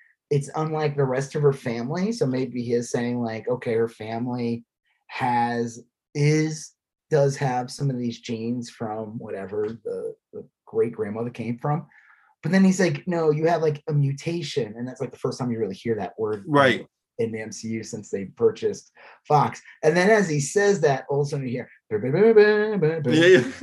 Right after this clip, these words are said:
Speaker 1: bum, bum, bum, bum, bum, bum," which is the X-Men theme song. And they did that in Doctor Strange recently when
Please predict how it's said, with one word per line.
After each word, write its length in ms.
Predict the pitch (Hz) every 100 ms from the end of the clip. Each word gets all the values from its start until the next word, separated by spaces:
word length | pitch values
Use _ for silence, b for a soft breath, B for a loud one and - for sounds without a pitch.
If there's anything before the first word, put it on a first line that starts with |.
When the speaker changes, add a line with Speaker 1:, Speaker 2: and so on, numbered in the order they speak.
| 277
Speaker 1:
bum, 100 | 127
bum, 80 | 147
bum, 100 | 208
bum, 440 | 220 220 220 214
bum, 260 | 160 165 156
bum," 240 | 143 143 143
which 160 | 143
is 140 | 139 120
the 160 | 127 143
X-Men 600 | 143 - 147 135 127 123
theme 180 | 156 160
song. 240 | 147 127 - B B
And 120 | 151
they 140 | 156 143
did 280 | 175 214 175
that 320 | 143 135 - _ _ _ -
in 340 | 151 135 127
Doctor 360 | 131 131 143 139
Strange 480 | 143 160 175 190 147
recently 680 | 139 - 127 127 123 143 143 _ _ -
when 800 | 135 143 143 139 139 139 143